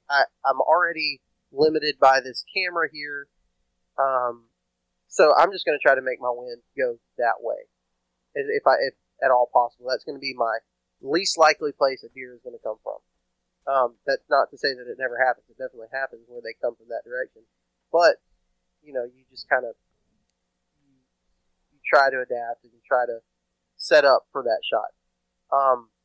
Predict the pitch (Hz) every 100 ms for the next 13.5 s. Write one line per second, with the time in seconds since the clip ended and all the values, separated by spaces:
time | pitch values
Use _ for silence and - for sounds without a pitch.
0 | _ 170 202 190 143 131 123 107 - _
1 | _ _ - 131 135 143 135 131 123 120
2 | 120 120 - 143 151 180 185 _ _ _
3 | _ _ - 139 123 127 147 _ _ -
4 | 131 120 123 123 127 131 - 120 123 135
5 | - 147 127 131 127 127 - 120 - 113
6 | 110 _ _ _ _ _ - 131 135 135
7 | 147 - 151 143 143 - 139 - _ 151
8 | 156 180 - 139 139 151 147 - 135 131
9 | 117 110 - _ _ _ _ _ _ _
10 | - 131 120 113 _ _ - 131 123 -
11 | 143 131 123 - 135 123 131 123 - 131
12 | 110 147 139 139 _ _ _ _ _ -
13 | 139 - _ _ -